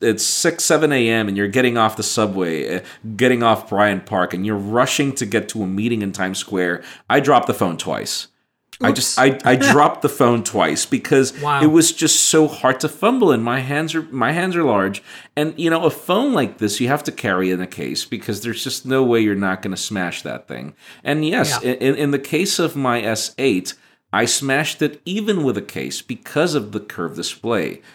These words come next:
Speaker 1: You know, the, you know, because of the curved
Speaker 2: Yeah, 'cause
Speaker 1: display,
Speaker 2: the case
Speaker 1: the
Speaker 2: can't really protect the display properly,
Speaker 1: it
Speaker 2: right?
Speaker 1: doesn't protect the display
Speaker 2: Yeah.
Speaker 1: property, and so I broke the S eight. And that's one of the main reasons why I stopped using the S eight Plus, because I was like, "Okay, if I broke the S eight, what's gonna happen to the Plus? It's gonna be even worse, and the cases just make the phone look
Speaker 2: <laughs>
Speaker 1: even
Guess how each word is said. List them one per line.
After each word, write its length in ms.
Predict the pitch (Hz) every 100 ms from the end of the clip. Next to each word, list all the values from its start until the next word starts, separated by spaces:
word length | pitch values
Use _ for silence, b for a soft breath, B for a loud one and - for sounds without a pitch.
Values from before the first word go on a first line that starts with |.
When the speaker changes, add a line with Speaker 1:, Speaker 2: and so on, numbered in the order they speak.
| b 104
Speaker 1:
You 120 | 107
know, 140 | 127
the, 220 | 139 135 - 110
you 160 | 123 123
know, 40 |
because 280 | 113 - 214
of 80 | 143
the 40 |
curved 220 | - 127
Speaker 2:
Yeah, 120 | 190 170
'cause 40 | 165
Speaker 1:
display, 60 | 143 101
Speaker 2:
the 100 | 208
case 140 | 202
Speaker 1:
the 60 | -
Speaker 2:
can't 160 | 185 175
really 180 | 170
protect 400 | 165 165 170 160
the 80 | 156
display 380 | 139 120 131 147
properly, 480 | - 120 - 123 123
Speaker 1:
it 140 | 139 135
Speaker 2:
right? 140 | 143
Speaker 1:
doesn't 320 | 185 202 202
protect 400 | 170 - 113 -
the 80 | 123
display 240 | 110 - 107
Speaker 2:
Yeah. 120 | 101
Speaker 1:
property, 520 | 104 92 85 90 87
and 160 | 90 -
so 220 | 95 -
I 80 | 101
broke 320 | 101 139 151
the 180 | 147 120
S 200 | 101 -
eight. 280 | 69 64 - B B B
And 180 | 143 147
that's 220 | 202 214
one 80 | 202
of 80 | 185
the 40 |
main 220 | 170 165
reasons 400 | 156 156 156 156
why 120 | 135 131
I 20 |
stopped 340 | - 143 139
using 360 | 135 127 131 123
the 120 | 113
S 160 | 110 120
eight 160 | 107
Plus, 260 | - 240 240
because 280 | 151 143 139
I 60 |
was 180 | 139 139
like, 160 | 139 151
"Okay, 480 | 147 147 85 80 B B B B -
if 240 | 143 135
I 140 | 160
broke 320 | 180 160 170 170
the 140 | 139
S 180 | 135 135
eight, 200 | 120 139
what's 160 | 170
gonna 200 | - 135
happen 240 | 127 113 110
to 100 | 101
the 80 | 82
Plus? 260 | 101 73
It's 120 | 73
gonna 180 | - 139
be 120 | 98
even 280 | 82 76 78
worse, 240 | 95 127 -
and 160 | 113
the 60 | 113
cases 300 | 131 127 220
just 200 | 131 -
make 200 | 113 107
the 120 | -
phone 280 | - 107 104
look 180 | 98 -
Speaker 2:
<laughs> 40 |
Speaker 1:
even 420 | 135 120 98 78